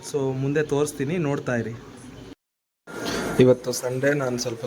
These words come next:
ಲೇಟಾಗಿದ್ದೆ. So ಇವಾಗ ನಮ್ಮಮ್ಮ ಎಲ್ಲದನ್ನು ಪ್ರಿಪೇರ್ ಮಾಡಿ already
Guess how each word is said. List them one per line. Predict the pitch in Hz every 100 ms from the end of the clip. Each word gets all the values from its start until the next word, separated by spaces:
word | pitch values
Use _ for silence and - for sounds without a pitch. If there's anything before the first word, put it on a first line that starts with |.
| 120
ಲೇಟಾಗಿದ್ದೆ. | 123 127 120 113 123 143 - -
So | 120 123 123 123 123 120 117
ಇವಾಗ | 117 117 127 135
ನಮ್ಮಮ್ಮ | 123 117 120 123 117
ಎಲ್ಲದನ್ನು | 113 120 123 123 117 113
ಪ್ರಿಪೇರ್ | 117 127 123 120
ಮಾಡಿ | 117 139 160 - - - - 120
already | 127 131 127